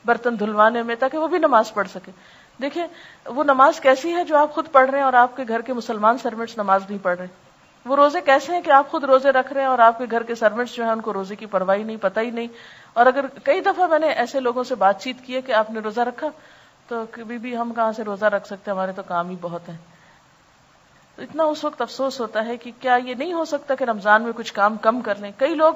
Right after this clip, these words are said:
تو نئے کام شروع کر لیتے ہیں، گھروں کی سفیدی شروع کر دیتے ہیں، پینٹ کرانے لگتے ہیں، فرنیچر بدلوانے لگتے ہیں۔ وہ کہتے ہیں اور تو کوئی کام نہیں ہے اب،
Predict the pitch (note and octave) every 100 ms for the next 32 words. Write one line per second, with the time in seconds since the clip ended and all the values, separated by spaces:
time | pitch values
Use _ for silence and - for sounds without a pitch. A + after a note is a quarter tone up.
0 | D#4+ F4+ F#4 - _ G3+ B3 F4 F#4 F4+
1 | F4 E4+ E4+ C#4 F#3+ F3+ F3+ - B3 C#4+
2 | D4+ C#4+ C4+ B3+ B3+ C#4 C4+ C4+ B3 A#3
3 | A#3 A#3+ A#3 B3 B3+ C4 A#3+ B3 A#3+ A#3
4 | B3 A#3+ A#3 - _ - C4 C#4 D4+ C4+
5 | A#3+ A#3+ A#3 A#3+ B3+ A#3 A#3+ B3 B3 B3
6 | C4 A#3+ B3 B3+ B3 A#3 G#3 A3+ A#3 C4+
7 | C4 A#3